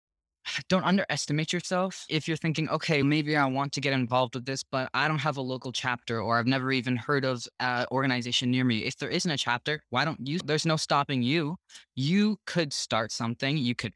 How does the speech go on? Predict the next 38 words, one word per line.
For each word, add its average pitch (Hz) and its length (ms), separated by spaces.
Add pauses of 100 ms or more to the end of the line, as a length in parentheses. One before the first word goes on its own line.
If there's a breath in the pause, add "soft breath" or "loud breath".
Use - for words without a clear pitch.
(100)
finish 104 260
something, 127 360
you 127 120
could 131 200
continue 135 540
something 113 380
stronger. 110 760
I 143 100
know 185 200
it's 147 260
often, 151 340
especially 139 600
early 135 240
in 120 60
high 123 200
school, - 300
adults 127 580
tend 135 360
to 120 100
treat - 440
you 127 340
like 127 460
you 123 180
are, 110 240 (580)
like, 107 240
years 139 460
younger 127 300
than 117 160
you 113 120
are, 117 240
that 117 180
you're 117 80
incapable, 127 580
that 120 160
you 120 60
don't 117 140
know 113 120
anything. 110 520